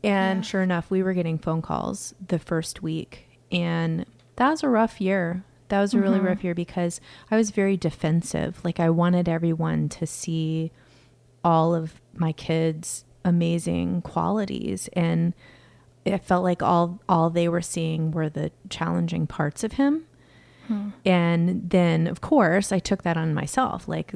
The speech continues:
Speaker 1: "This is my fault. I'm not doing enough. I'm not figuring it out." And when he was diagnosed,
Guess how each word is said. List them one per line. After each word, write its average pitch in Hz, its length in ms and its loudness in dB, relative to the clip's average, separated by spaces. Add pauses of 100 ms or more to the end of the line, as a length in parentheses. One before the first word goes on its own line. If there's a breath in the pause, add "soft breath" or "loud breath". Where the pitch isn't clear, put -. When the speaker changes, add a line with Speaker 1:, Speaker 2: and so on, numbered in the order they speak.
Speaker 1:
"This 180 220 0
is 170 100 -8
my 160 180 -6
fault. 247 460 2
I'm 165 120 0
not 147 200 -2
doing 214 300 2
enough. 202 500 2
I'm 170 120 0
not - 240 -4
figuring 170 400 -2
it 165 100 -2
out." 160 460 -2 (140)
And 180 340 -2 (520 loud breath)
when 208 160 4
he 220 120 6
was 190 300 2
diagnosed, 170 880 0